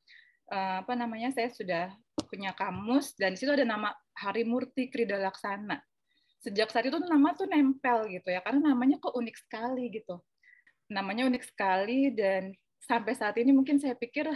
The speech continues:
hanya beliau gitu ya yang, eh, apa namanya, namanya Harimurti Krida Laksana, mungkin hanya beliau seorang se-Indonesia dengan segala kebesaran namanya, dengan segala isi dari namanya beliau itu. Mungkin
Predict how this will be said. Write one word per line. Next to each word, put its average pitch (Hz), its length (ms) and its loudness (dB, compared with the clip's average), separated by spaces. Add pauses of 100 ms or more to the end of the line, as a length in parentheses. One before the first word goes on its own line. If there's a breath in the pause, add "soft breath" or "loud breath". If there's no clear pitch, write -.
hanya 233 240 -4
beliau 247 480 0
gitu 214 240 -8
ya 196 160 -6
yang, 226 320 -4 (1300 soft breath)
eh, 196 320 0
apa 233 80 -6
namanya, 220 800 -4 (400)
namanya 220 960 -6
Harimurti 214 720 -6
Krida 208 320 -2
Laksana, 233 400 -2
mungkin 269 240 6
hanya 233 240 2
beliau 196 240 -2
seorang 240 560 0
se-Indonesia 233 880 0
dengan 208 400 -6
segala 196 480 -4
kebesaran 202 480 -8
namanya, 208 640 -6
dengan 196 320 -10
segala 185 560 -4 (720 soft breath)
isi 247 560 0
dari 220 240 2
namanya 214 560 -8
beliau 190 320 -8
itu. 190 320 -14
Mungkin 247 400 -18